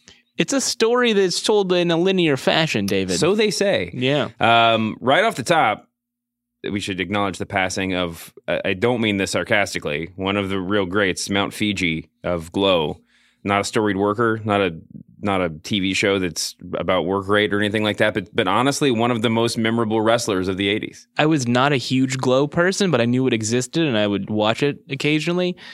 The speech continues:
Speaker 1: It's, I think, more influential to professional wrestling than people will admit.
Speaker 2: Yeah.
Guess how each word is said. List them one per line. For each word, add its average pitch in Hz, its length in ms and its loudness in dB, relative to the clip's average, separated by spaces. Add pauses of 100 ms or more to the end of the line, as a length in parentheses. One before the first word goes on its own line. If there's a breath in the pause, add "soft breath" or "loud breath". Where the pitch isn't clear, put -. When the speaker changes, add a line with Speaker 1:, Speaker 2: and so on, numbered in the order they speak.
(320 loud breath)
Speaker 1:
It's, - 420 -4
I 185 80 -8
think, 262 240 -2
more 151 380 0
influential 135 880 -2 (440)
to 151 180 -2
professional 135 500 -2
wrestling 117 380 0
than 98 100 -2
people 104 320 -4
will 98 160 -2
admit. 90 420 -8 (180)
Speaker 2:
Yeah. 107 500 0